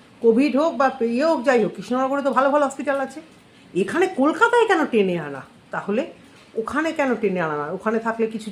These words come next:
চেনা জানা লোক এসে যাবে তাই? এখানে আর থাকলে কিছু আননোন ভিউয়ার্স আসবে, যারা তার ব্যক্তিগত লাইফস্টাইল সম্পর্কে অবগত নয়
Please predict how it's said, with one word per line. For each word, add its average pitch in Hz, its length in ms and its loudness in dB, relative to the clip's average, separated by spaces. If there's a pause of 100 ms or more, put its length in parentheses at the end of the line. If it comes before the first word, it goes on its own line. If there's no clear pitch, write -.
(140)
চেনা 208 220 2
জানা 208 180 0
লোক 180 260 -4
এসে 233 180 -4
যাবে 262 220 -4
তাই? 233 240 -6 (460)
এখানে 359 340 2
আর 359 160 6
থাকলে 339 280 2
কিছু 330 300 -4
আননোন 294 420 2
ভিউয়ার্স 262 540 2
আসবে, 247 280 0
যারা 233 180 0
তার 262 180 0 (420)
ব্যক্তিগত 381 440 2
লাইফস্টাইল 302 440 -2
সম্পর্কে 269 420 -2
অবগত 247 540 0
নয় 233 460 2